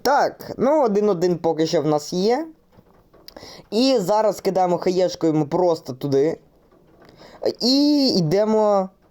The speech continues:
через карту, тому що в нас вся і А, і Б плент. Ну, я ж кажу, щоб цікавіше, а то, звичайно, ось на, на півкарти без бомби з-, зі звичайною швидкістю було б дуже нецікаво. Так, кидаємо туди гранатку.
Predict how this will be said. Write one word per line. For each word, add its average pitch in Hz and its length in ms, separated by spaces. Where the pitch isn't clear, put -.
через 180 560
карту, 135 440
тому 185 280
що 202 160
в 185 60
нас 196 180
вся 147 420
і 196 180
А, 208 200
і 170 100
Б 160 180
плент. 113 480
Ну, 220 120
я 190 120
ж - 60
кажу, 156 220
щоб 151 280
цікавіше, - 600
а - 60
то, 160 440
звичайно, 226 760
ось 180 200
на, 190 180
на 190 140
півкарти 185 680
без 143 400
бомби 151 720
з-, 135 80
зі 147 320
звичайною 165 500
швидкістю 190 460
було 139 220
б 117 100
дуже 127 460
нецікаво. 104 640
Так, 233 260
кидаємо 202 460
туди 147 220
гранатку. 180 680